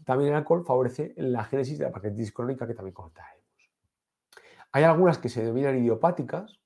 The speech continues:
en torno al cinco, el diez por ciento de ellas, y hay otras que se deben a otras causas, metabólicas, por ejemplo, el incremento de triglicéridos, farmacológicas, por ejemplo, la azatropina, infecciosas por virus, y artrógenas porque la he generado yo al hacer la C P R, ¿vale? Etc, etc.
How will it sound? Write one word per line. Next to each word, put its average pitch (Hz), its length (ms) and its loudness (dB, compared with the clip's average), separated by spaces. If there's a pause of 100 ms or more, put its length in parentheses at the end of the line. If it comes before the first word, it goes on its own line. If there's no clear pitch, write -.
(100)
en 104 160 -12
torno 113 220 -6
al 98 100 -8
cinco, 143 400 -8
el 110 80 -8
diez 117 160 -6
por 104 200 -12
ciento 113 280 -8
de 151 100 2
ellas, 175 340 -6 (500)
y 123 100 4
hay 131 80 8
otras 151 160 6
que 139 80 2
se 120 60 2
deben 131 140 4
a 120 60 4
otras 110 240 -2
causas, 98 480 -8
metabólicas, 113 600 -2
por 98 180 -16
ejemplo, 95 260 -12
el 95 60 -10
incremento 95 320 -8
de 113 60 -4
triglicéridos, 92 580 -8
farmacológicas, 113 800 -6 (120)
por 104 140 -14
ejemplo, 113 440 -6
la 101 100 -8
azatropina, 90 760 -14 (360)
infecciosas 120 520 -2
por 90 200 -6
virus, 90 360 -6
y 107 100 -4
artrógenas 123 600 -2
porque 90 320 -8
la 95 80 -8
he - 20 -16
generado 101 340 -6
yo 113 220 4
al 117 80 0
hacer 95 200 -8
la 101 80 -4
C 101 120 -12
P 90 220 -8
R, 85 220 -16 (420)
¿vale? 131 300 -8 (240)
Etc, 82 120 -14
etc. - 240 -12